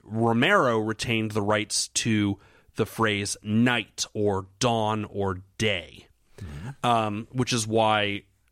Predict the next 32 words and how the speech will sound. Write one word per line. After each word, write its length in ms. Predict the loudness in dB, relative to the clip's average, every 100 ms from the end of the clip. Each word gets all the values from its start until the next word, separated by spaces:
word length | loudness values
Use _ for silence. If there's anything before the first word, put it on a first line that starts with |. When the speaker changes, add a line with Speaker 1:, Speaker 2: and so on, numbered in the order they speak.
| _ _ -20 _ 0
Speaker 1:
Dawn 300 | 2 4 0
of 80 | -4
the 80 |
Dead 340 | -4 0 0 -2
is 180 | -4 -2
not 220 | -2 -4
called 300 | -4 -4 -2
Dawn 200 | -2 -2
of 120 | -6
the 100 | -6
Living 400 | 0 0 0 -4
Dead, 320 | -10 -14 -18 -20 _ -8
and 380 | -6 -6 -8
day 360 | -6 -4 -6 -8 -8
as 180 | -8
well. 460 | -2 -2 -2 -6 -20 _ -20 -20 -20 -20 -20 _ _ _ _ _ _ _ _ _ -4
John 600 | 0 4 4 4 0 0
Russo 520 | 2 4 4 4 2
wrote 400 | 2 4 4 2 -2
a 60 |
novel 720 | 0 2 2 2 0 -6 -10 -18 _ _ -4
called 560 | 2 2 2 -2 -12 -18 _ _ -6
Return 460 | -2 -2 0 2 2
of 100 | 2
the 100 | 0
Living, 380 | 2 0 -2 -2
The 100 | 0
Return 360 | 0 0 0
of 80 | 0
the 80 | 0
Living 320 | 0 0 -2
Dead, 320 | -4 -8 -14